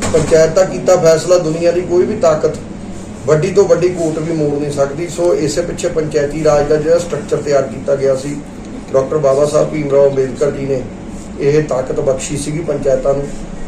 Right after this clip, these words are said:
ਸੋ ਸਾਰਾ ਕੁਛ ਪੰਚਾਇਤਾਂ ਦੇ ਹੱਕ ਦੇ ਵਿੱਚ ਹੈ। ਜੇ ਪੰਚਾਇਤ ਕੰਮ ਦੀ ਹੋਵੇ, ਸਰਪੰਚ ਪੰਚ ਧਿਆਨ ਦੇਣ ਵਾਲੇ ਹੋਣ, ਤਾਂ ਆਪਣੇ ਪਿੰਡਾਂ ਨੂੰ ਕਿਤੇ ਤੋਂ ਕਿਤੇ ਨੁਹਾਰ ਬਦਲ ਕੇ ਲੈ ਸਕਦੇ ਆ।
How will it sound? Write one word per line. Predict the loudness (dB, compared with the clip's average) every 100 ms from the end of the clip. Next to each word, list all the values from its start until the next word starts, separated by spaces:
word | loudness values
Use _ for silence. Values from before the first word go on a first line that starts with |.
| -6 -2
ਸੋ | 0
ਸਾਰਾ | 4 6 6
ਕੁਛ | 4 0
ਪੰਚਾਇਤਾਂ | -2 2 2 4 2
ਦੇ | 2
ਹੱਕ | 2 0 0
ਦੇ | 0 0
ਵਿੱਚ | 0 2
ਹੈ। | 2 2 -2
ਜੇ | -4 0
ਪੰਚਾਇਤ | 0 0 2 2 2 0
ਕੰਮ | -2 -2 -2
ਦੀ | -2 0
ਹੋਵੇ, | 0 0 -2 -4 -10 -14 -10
ਸਰਪੰਚ | -4 -2 0 0 -2
ਪੰਚ | -4 -4 -4 -2
ਧਿਆਨ | 0 2 2
ਦੇਣ | 2 2
ਵਾਲੇ | 2 2
ਹੋਣ, | 0 -4 -8 -12 -12 -4
ਤਾਂ | -2
ਆਪਣੇ | 0 -2
ਪਿੰਡਾਂ | 0 2 2
ਨੂੰ | 2
ਕਿਤੇ | 0 -2 -2
ਤੋਂ | -2
ਕਿਤੇ | -2 0
ਨੁਹਾਰ | 0 2 2 2
ਬਦਲ | 0 -4
ਕੇ | -4 -2
ਲੈ | 0
ਸਕਦੇ | -2 -4 -4
ਆ। | -4